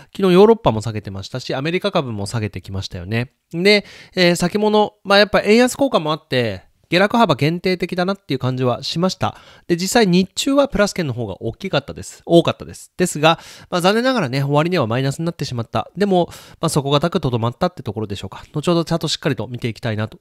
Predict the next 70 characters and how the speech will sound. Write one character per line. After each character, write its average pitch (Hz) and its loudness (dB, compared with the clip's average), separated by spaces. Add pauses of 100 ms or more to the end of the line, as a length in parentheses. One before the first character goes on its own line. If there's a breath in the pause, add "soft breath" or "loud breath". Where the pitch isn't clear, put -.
い 131 -2
う 127 0
ふ 127 -6
う 139 -6
に 113 -6
思 92 -8
っ - -10
て - -18
い 92 -12
ま 87 -14
す。 - -20 (340 loud breath)
で 226 -4
も 226 4
や - 0
っ 220 -2
ぱ 165 0 (160 soft breath)
値 185 0
下 262 0
が 285 0
り 294 0
銘 294 0
柄 294 2
数 254 -8
の 160 -2
方 110 -6
が 104 -4
多 147 2
い 120 0
し、 120 -8 (300 soft breath)
大 226 2
幅 262 -2
下 277 -2
落 247 -2
し - -4
て - -4
る 151 -2
銘 143 -2
柄 156 0
も 147 -6
い - -6
く - -12
つ - -14
か - -6
あ 107 -8
り 110 -2
ま 104 -2
す。 - -12
そ 208 -2
の 220 2
一 220 -2
方 226 0
で、 151 2
今 151 2
日 117 6
は 110 0
ア 143 0
ド 190 2
バ 233 4
ン 254 0
テ 277 0
ス - -6
ト 196 4
が 101 2 (240 loud breath)
か - -4
な 156 2
り 113 0
相 127 -2
場 123 0
を 120 0
支 127 -6